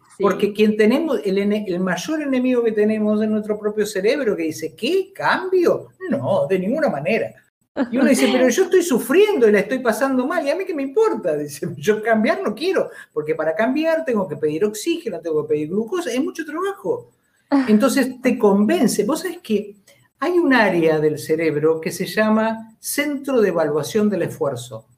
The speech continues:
Speaker 2: Y cuando una persona hace algo que no tiene, escuchá esto, que no tiene buenos resultados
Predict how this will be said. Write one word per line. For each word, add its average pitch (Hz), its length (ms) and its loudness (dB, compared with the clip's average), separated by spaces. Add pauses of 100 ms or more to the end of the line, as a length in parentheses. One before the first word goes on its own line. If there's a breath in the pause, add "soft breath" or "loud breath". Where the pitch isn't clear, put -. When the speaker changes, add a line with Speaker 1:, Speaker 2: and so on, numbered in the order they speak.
(380)
Speaker 2:
Y - 340 -4
cuando 233 360 4
una 349 260 0
persona 196 640 2
hace 247 300 0
algo 143 400 2
que 208 120 4
no 302 220 2
tiene, 285 300 0
escuchá 165 340 -4
esto, 123 320 -4
que 190 100 -2
no 339 240 -4
tiene 254 500 2 (520 loud breath)
buenos 226 560 -2
resultados 143 1080 -6